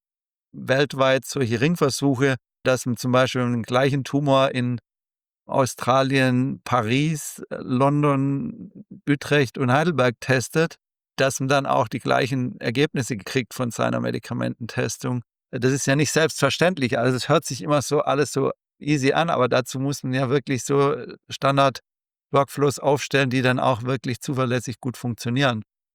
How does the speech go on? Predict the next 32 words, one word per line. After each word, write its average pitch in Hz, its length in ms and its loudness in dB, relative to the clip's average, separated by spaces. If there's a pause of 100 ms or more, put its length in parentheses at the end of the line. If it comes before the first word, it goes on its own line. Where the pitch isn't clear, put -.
(220)
Interessanterweise 139 1080 0
ist 139 140 -4
es - 60 -14
tatsächlich 143 480 0
so 156 140 0
gewesen, 143 400 0
dass 127 180 0
einige 139 420 0
der 127 240 2 (400)
internationalen 143 760 2
Programme, 139 500 0
die 143 180 0
jetzt - 360 -2 (240)
an 123 260 -6
den 123 400 -6
jeweiligen 127 680 0
Standorten 135 720 0
vor - 260 2
Ort 156 280 -2 (400)
die 127 120 2
Analysen 127 520 2
machen, 135 440 0 (960)
anfangs 135 460 0
auch 131 240 2
Informpartner 135 840 -2
waren. 110 320 -2
Also 117 220 -4
Australien 139 800 0
hat 127 180 -2 (100)
seine 123 240 -2
ganzen 131 280 -2
Proben 147 400 0